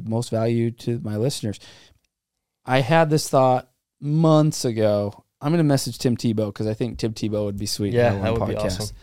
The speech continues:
Speaker 1: Like, that's a pretty, that's, I mean, that's a pretty, like, big stretch to just, you know, starting out and having Tim Tebow on your podcast.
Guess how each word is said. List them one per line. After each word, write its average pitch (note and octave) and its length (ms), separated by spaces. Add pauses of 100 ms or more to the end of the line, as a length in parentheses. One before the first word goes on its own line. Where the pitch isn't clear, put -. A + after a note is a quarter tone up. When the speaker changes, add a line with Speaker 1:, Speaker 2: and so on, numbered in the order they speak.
(200)
Speaker 1:
Like, D#3 80
that's E4+ 160
a - 40
pretty, A2 320
that's, D3 280 (240)
I G#3 40
mean, C#3 160
that's F#3 220
a B2 60
pretty, A2+ 380
like, G#2 240 (140)
big G#2 220
stretch A2 440
to B2 100
just, A2 340
you A#2+ 80
know, G#2+ 60
starting A2 460
out G#2+ 240
and G#2+ 140
having G#2+ 440
Tim G#2+ 160
Tebow G#2+ 260
on G#2 100
your G2+ 80
podcast. - 540